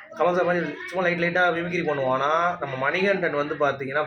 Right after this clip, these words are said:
வேற லெவல்ல ஒரு ஒரு வாய்ஸுக்கும் தனித்தனி மெனக்கிடல்கள். அது மட்டும் இல்லாமல் அந்த குட்டி கமல் இருப்பார்ல, அந்த அபூர்வ சகோதரர் படத்துல, அதுல அவருடைய வாய்ஸ் வந்து டவுன் பண்ணி பேசுறாரு. ஹைட்டா இருந்தா ஹைட்டு, பிளஸ் வந்து பாத்தீங்கன்னா கலிஃபுல்லா கேரக்டர்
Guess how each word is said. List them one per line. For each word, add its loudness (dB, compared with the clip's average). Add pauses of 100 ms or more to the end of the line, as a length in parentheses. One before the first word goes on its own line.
வேற 2
லெவல்ல -2
ஒரு 0
ஒரு 4
வாய்ஸுக்கும் 0 (380)
தனித்தனி 2
மெனக்கிடல்கள். 0 (340)
அது 2
மட்டும் 0
இல்லாமல் 0
அந்த 0 (460)
குட்டி -2
கமல் 0
இருப்பார்ல, 0
அந்த 2
அபூர்வ 0
சகோதரர் -4
படத்துல, -2
அதுல 2
அவருடைய 2
வாய்ஸ் 2
வந்து -4
டவுன் 2
பண்ணி -4
பேசுறாரு. -2 (520)
ஹைட்டா 2
இருந்தா 0
ஹைட்டு, 0 (460)
பிளஸ் 0
வந்து -4
பாத்தீங்கன்னா 0
கலிஃபுல்லா 0
கேரக்டர் -4